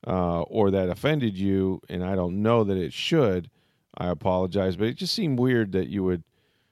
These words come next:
you know, both shoot down, uh, a story and then apologize for something, nothing in particular that,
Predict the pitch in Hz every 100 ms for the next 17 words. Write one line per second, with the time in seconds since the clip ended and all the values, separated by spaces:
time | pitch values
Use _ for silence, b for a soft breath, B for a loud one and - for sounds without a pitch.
0 | _ - 98 87 82 - 101 92 - -
1 | _ _ _ _ - - 131 110 113 107
2 | 104 95 - _ _ _ - 85 80 -
3 | - - 143 131 95 95 95 87 104 117
4 | 110 92 92 90 - - 85 110 98 90
5 | 87 95 107 101 95 85 82 123 - 87
6 | 87 90 90